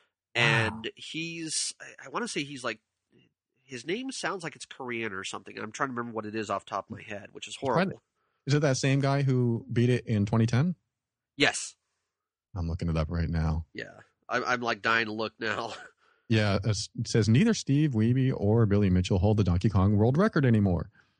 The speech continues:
Speaker 1: And Hank Chen? Oh, no, that's not it. What's his name?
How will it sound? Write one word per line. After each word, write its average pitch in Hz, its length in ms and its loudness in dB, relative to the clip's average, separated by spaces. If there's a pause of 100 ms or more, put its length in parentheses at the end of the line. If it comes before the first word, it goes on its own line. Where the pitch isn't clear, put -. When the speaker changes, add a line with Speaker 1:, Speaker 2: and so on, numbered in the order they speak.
(580)
Speaker 1:
And 87 760 2 (600)
Hank - 580 2 (320)
Chen? 156 460 4 (580)
Oh, 107 100 4
no, 92 280 6 (440)
that's 101 140 0
not 87 160 4
it. 85 140 2 (920)
What's 147 140 0
his 220 120 4
name? 190 400 4